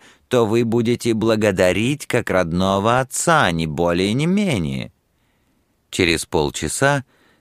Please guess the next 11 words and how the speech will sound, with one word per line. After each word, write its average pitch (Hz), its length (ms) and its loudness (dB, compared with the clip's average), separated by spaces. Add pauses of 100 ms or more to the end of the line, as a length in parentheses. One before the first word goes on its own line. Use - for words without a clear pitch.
(100)
Семён 80 460 0
Яковлевич 78 880 0
и 73 100 -8
безусый 76 600 -2
подпоручик 127 760 -2
стояли 85 520 -2
на 69 120 -4
площадке 71 640 -4
вагона 85 580 -2
и 85 200 -6
курили. 73 640 -4